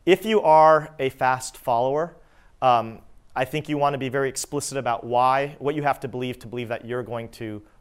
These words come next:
win. And what are the lessons that you can take and learn, and then what are the lessons that you're gonna do to extend your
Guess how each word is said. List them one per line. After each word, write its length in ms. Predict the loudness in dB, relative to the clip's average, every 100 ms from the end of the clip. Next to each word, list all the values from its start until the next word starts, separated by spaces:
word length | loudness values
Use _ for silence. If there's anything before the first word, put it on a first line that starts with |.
| -12
win. 340 | -10 -10 -12 -20 _ _ _
And 180 | -8 -2
what 140 | 0 0
are 60 |
the 100 | 0
lessons 400 | 0 -2 -2 -8
that 120 | -10
you 120 | -10 -12
can 160 | -12
take 300 | -8 -8 -6
and 140 | -10 -6
learn, 380 | -4 -4 -8 -12
and 120 | -10
then 120 | -4
what 120 | -4
are 60 | -2
the 60 |
lessons 420 | -4 -6 -8 -12 -12
that 120 | -12
you're 80 | -10
gonna 240 | -8 -10 -12 -18
do 160 | -10 -8
to 240 | -6 -10 -12 _ _ -16
extend 480 | -12 -4 -4 -4
your 380 | -4 -4 -2 -4